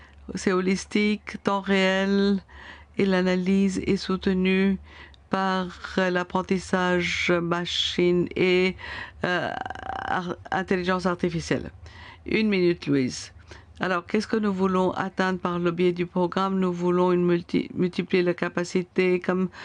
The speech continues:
euh, avoir une feuille de route claire pour les systèmes d'éducation. Nous voulons f-, pr-, faire, prendre des décisions éclairées, su-, engager avec les, euh, vendeurs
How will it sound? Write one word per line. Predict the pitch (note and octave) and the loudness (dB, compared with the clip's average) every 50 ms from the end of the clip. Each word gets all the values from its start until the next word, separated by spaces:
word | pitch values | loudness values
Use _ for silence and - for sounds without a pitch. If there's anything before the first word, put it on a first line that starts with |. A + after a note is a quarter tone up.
| - - - - - - - - | -14 -14 -14 -14 -16 -10 -6 -2
euh, | F#3 F#3+ F#3 F3+ | 0 0 0 0
avoir | - - F3+ F3 G3 F#3+ F3+ F#3+ | 0 -2 -2 -2 -2 0 0 2
une | F#3+ F3+ | 0 0
feuille | - - G#3 G3 G3 | 0 0 0 0 0
de | F3+ F#3+ F#3+ | 2 0 0
route | F3+ F3+ F#3 F3 - | 0 0 -2 -2 -2
claire | - G3 G3 F#3 F#3 F#3 | 0 0 2 2 2 0
pour | - F3+ F3+ | 0 0 0
les | F3+ F3+ | 0 0
systèmes | - F#3 F3 - - F3+ F3+ | -2 -2 -2 0 0 0 2
d'éducation. | F3 F3 F3 E3+ F3 F3 - - F3 F3 F3 F3 - - - - G3 G3+ G3+ G3 G3 G3 G3 G3+ G3 | 2 0 -2 -2 -6 -4 -2 0 0 0 0 -2 -4 -6 -4 0 0 2 2 2 2 4 4 4 4
Nous | G3 F#3+ F#3+ F#3 | 4 4 2 2
voulons | F3+ F#3 F#3 F#3 F#3 | 2 2 2 2 0
f-, | F3+ - - F#3 - | -2 -6 -12 -18 -12
pr-, | - - E3+ - | -8 -8 -4 -2
faire, | - F#3+ F3+ E3+ | -2 -2 -2 -2
prendre | - - - - G3 G3 G3 | -6 -8 -4 -2 -2 0 0
des | F#3+ F3+ | 0 0
décisions | F3+ F#3 F3 - F#3 F3 F3+ F3 E3+ | 0 0 0 0 -2 0 0 0 2
éclairées, | F3 F3+ F3+ - - G3+ G3 F#3+ G3 F#3+ F#3+ G3 G3+ G#3+ A3 - - - - - - - - - - - - | 0 -2 -4 -4 -2 0 2 2 2 2 2 2 2 0 0 -4 -8 -14 -16 -14 -14 -14 -14 -16 -16 -18 -16
su-, | - - - - - - - - - - - - - - - - - - - - - F#3 F3+ F3 F3 - - - - | -12 -10 -10 -8 -8 -10 -10 -12 -12 -12 -12 -14 -14 -14 -16 -16 -16 -16 -12 -6 -2 2 2 4 4 2 0 -2 -2
engager | - F#3 F#3 F3 F#3 F3+ F#3 F#3 | -2 -2 -2 -2 -2 0 2 2
avec | F3 F3+ F3+ F3 - | 2 2 0 0 0
les, | F#3 F3+ E3+ E3+ E3+ E3 E3 E3 E3 E3+ E3+ F3 F3+ F3 - - - - - - _ - | 2 4 4 4 6 6 6 6 6 6 4 4 2 -2 -6 -14 -18 -18 -18 -18 _ -6
euh, | - - D3 E3 D#3+ D#3+ D#3+ - E3+ F3 F#3 F#3+ - _ _ _ _ _ _ _ _ _ _ _ _ - | -4 -2 -2 0 -2 -4 -6 -8 -10 -12 -14 -16 -18 _ _ _ _ _ _ _ _ _ _ _ _ -4
vendeurs | - F#3 F#3 F3+ F3+ F3+ F#3 F#3 F3+ - | -2 -2 0 0 0 0 -2 -2 -4 -8